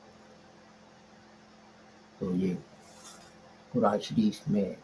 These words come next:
اس کا مصدر جو ہے، روٹ جو ہے حمزہ ہا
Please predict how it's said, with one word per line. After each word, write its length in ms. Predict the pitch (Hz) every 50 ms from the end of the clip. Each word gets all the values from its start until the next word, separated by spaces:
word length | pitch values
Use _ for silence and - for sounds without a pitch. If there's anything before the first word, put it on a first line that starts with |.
| - - - - - - - - - - - - - - - - - -
اس 160 | - 127 - -
کا 220 | - 143 117 92 85 - - - - - - - - - - - - - - - - - - -
مصدر 420 | 131 131 - - - 170 156 135
جو 160 | 139 143 131 131
ہے، 80 | 127
روٹ 360 | 120 120 127 127 131 - -
جو 160 | 127 123 117 127
ہے 140 | 120 120 117 -
حمزہ 460 | 113 117 120 120 113 127 123 120 117 107 - - - - - - - - - - - - - - - - - - - - -
ہا 500 | - - - - - 110 101 104 -